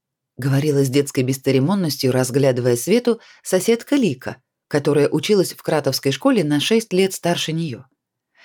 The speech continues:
Тогда они из-за большой разницы возраста, конечно, не дружили, а сейчас довольно часто вместе пили кофе и болтали. «Как тебе удается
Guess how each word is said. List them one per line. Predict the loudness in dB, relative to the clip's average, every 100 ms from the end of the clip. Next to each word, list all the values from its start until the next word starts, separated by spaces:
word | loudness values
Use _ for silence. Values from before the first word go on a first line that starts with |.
| _
Тогда | -6 -2 0 0
они | 0 -2 -2
из-за | -2 0
большой | 0 2 0
разницы | 2 0 -2 -2 0
возраста, | 0 -2 -4 -2 -4
конечно, | -2 -2 -2 -2 -2
не | 0 0
дружили, | -2 -2 -6 -10 -20 _ _ _ -2
а | -2
сейчас | 0 -2 0 0 2
довольно | 0 2 2 0
часто | -2 -4 -4
вместе | -2 -2 -4
пили | -2 -2 -2
кофе | -4 -4 -4
и |
болтали. | -2 -2 -4 -10 -12 _ _ _ _ _ _ _ _ _ _ _ _ _
«Как | -4 -4
тебе | -2 2 2
удается | 2 0 2 0 -2 -10